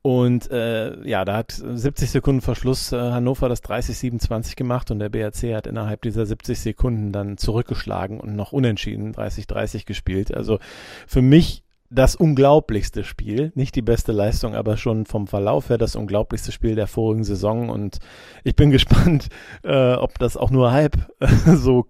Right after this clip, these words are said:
cool oder, äh, interessant sein wird am kommenden Sonntag. Bin aber zuversichtlich, dass was zu holen sein wird, äh, für den B R C. gegen Hannover. Das hat zuletzt immer ganz gut ausgesehen und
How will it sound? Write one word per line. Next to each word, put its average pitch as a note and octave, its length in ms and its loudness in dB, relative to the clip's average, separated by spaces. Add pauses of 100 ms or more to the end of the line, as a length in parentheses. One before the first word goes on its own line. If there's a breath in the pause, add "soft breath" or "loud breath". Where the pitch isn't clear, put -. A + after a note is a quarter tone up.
(100)
cool C3 340 0
oder, A2 800 -2
äh, - 80 -8
interessant C3+ 540 -2
sein B2 240 2
wird A#2 220 -2 (520 loud breath)
am A2 300 -4 (160)
kommenden B2 440 0
Sonntag. C3 500 0 (260 loud breath)
Bin G3 140 4
aber F3 160 6
zuversichtlich, B2+ 760 0
dass - 180 -4
was A2 140 -4
zu A2+ 140 -8
holen A#2 220 -4
sein F#2+ 220 -6
wird, F#2+ 340 -8
äh, G#2 220 -6
für A2 140 -10
den G#2 100 -8
B G2+ 120 -6
R G2 120 -6
C. G2 320 -6 (540 soft breath)
gegen A2+ 540 -6
Hannover. G#2+ 680 -4 (300)
Das - 180 -4
hat B2 160 -2
zuletzt B2+ 420 0
immer B2+ 240 -4
ganz B2 220 -2
gut - 240 -4
ausgesehen A#2 800 -4
und G#2+ 360 -6